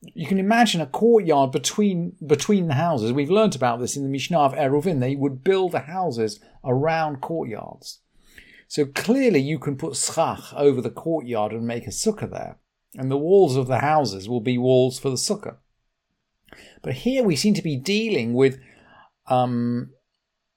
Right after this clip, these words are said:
we're dealing with a courtyard which has got some kind of pergola inside it. And the pergola's got its own roof. So we're gonna say, similarly,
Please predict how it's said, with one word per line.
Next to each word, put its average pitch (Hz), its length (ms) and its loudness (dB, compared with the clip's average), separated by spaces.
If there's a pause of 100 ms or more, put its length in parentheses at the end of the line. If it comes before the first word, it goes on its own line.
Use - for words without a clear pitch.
(500)
we're 139 140 0
dealing 240 340 -2
with 185 100 4
a 156 40 2
courtyard 160 1040 0 (760)
which 160 240 -4
has 165 120 -4
got 226 340 -2
some 277 460 -2
kind 254 260 -2
of 202 220 -4
pergola 175 920 2
inside 165 960 -2
it. - 300 -14 (520)
And 156 140 0
the 156 60 0
pergola's 202 520 6
got 185 240 2
its 175 160 -2
own 185 340 2
roof. 170 640 0 (120)
So - 220 0
we're 175 100 2
gonna 190 180 0
say, 202 420 4
similarly, 135 800 -2